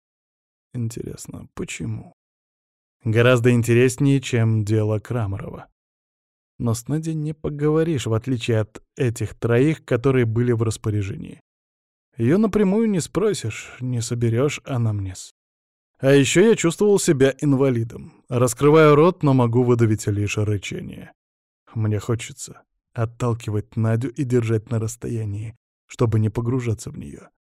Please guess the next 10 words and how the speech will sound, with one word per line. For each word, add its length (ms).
Но 140
она 180
затягивала. 680
Я 200
подписал 480
себе 240
какой-то 360
приговор, 600
вернувшись 520
сюда. 380